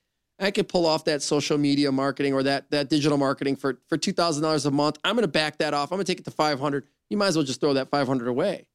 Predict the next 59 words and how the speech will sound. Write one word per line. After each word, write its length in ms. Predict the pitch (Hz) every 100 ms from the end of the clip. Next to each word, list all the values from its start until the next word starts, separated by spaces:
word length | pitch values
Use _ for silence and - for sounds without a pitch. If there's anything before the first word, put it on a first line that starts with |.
| _
because 220 | 143 170 143
you're 100 | 160
just 180 | -
not, 200 | 190 170 -
you're 100 | 156
not 180 | 156 147
all 200 | 135 143
in. 240 | 147 107 _ _ _
So 380 | - - 151 135 -
keeping 280 | 185 185 180
that 120 | 147
foot 140 | 185
on 100 | 170
the 60 | 156
gas, 400 | 151 151 147 139
keeping 280 | - 165 156
it 60 |
moving 260 | 160 143 147
forward, 600 | - 151 147 151 147 143 _ _ -
that 120 | 156
was 120 | 156
so 400 | - - 185 170
important 500 | 160 139 151 143 143
for 220 | 120 127 127
us. 280 | 127 -
That 220 | - 135 -
kept 240 | 156 -
us 160 | 143 151
where 140 | 135
we're 180 | 123 139
at. 300 | 160 139 - _ _ -
And 320 | 151 147 139 -
like 200 | 156 151
everything 440 | 151 147 147 151
else, 260 | 143 147 143
it 80 | 139
ebb 140 | 143
and 140 | 147
flows, 440 | - 147 175 - - _
right? 260 | 147 147 151
So 120 | -
there's 160 | 151 139
always 260 | 151 151
another 260 | 156 151 156
guy 240 | 156 151
out 180 | 151 156
there 140 | 160 160
willing 240 | 151 165
to 60 | 160
put 200 | 175 170
the 60 |
money 260 | 170 170 165
out 220 | 160 165
to 60 | 170
do 120 | 170
a 40 |
little 180 | 170 170
bit 140 | 185
more. 300 | 170 156 156